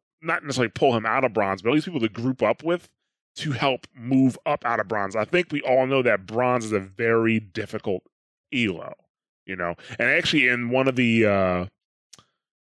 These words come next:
one of the, well, actually one of the things we're gonna talk about here shortly, uh, I'm not gonna, you know, read the entire comment, but Scott Mercer says that you get extremes in the matchmaker in both super high elo and super low elo, and bronze is super low elo.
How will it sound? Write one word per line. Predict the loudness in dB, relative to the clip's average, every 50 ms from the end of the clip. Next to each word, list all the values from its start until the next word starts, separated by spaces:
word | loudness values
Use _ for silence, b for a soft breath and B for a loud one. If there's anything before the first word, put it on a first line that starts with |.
| _ _ _ -6
one | -2 0 2 2
of | 2 0 0 0
the, | 0 2 2 2 2 0 0 -2 -4 -6 -8 -6
well, | -2 -2 0
actually | 0 0 0 0
one | 0 0
of | 2
the | 0
things | 0 -2
we're | -2
gonna | -2 -4
talk | -2 0 2 2 0 0
about | 0 0 0 0
here | 0 0 -2
shortly, | -2 0 2 2 2 2 2 0 0 0 0 -2 -4 -6 -8 -12 _ -12
uh, | -8
I'm | -4 -4 -2 -2 -2
not | -2 -2 0
gonna, | 0 0 0 0 -2 -4 -10 _ _ _ _ _ _ _ _ _ _ _ _ _
you | -6 -6
know, | -4 -6 -6 -6 -2
read | -2 0 0 0
the | 0
entire | -2 -2 -2 -2 0 0 0
comment, | -2 -2 -2 -2 0 -2 -2 -6 -6
but | -6 -8 -8
Scott | -4 -2 -2 0 0 -2 0
Mercer | 0 0 0 0 -2 -2
says | 0 2 2 2 2 2
that | 0 0 2 0 B B B B B B _
you | -12 -4 2
get | 4 4 4
extremes | 4 4 2 0 0 -2 -4 -2 0 0 0 0 -2 -4
in | -6 -6 -6
the | -4 -2
matchmaker | 0 2 2 2 2 0 0 -2 0 0 0 0
in | 0 0 -2 -2
both | 0 -2 -2 -2
super | -4 -6 -6 -6 -4 -4 -4
high | -2 -2 -2 0 2 2 2
elo | 2 2 2 2 2 2 0 0 -2
and | -2 -4 -4
super | -4 -8 -6 -2 -2 0
low | 2 4 4 4 4
elo, | 2 0 0 -2 -2 -2
and | -4 -6 -8 -6
bronze | -4 -2 0 2 2 2 0 -2 -2 -4
is | -4 -4 -6
super | -6 -8 -6 -6 -6 -6 -4 -4 0
low | 2 2 2 0 0
elo. | 0 2 2 2 2 0 -2 -6 -10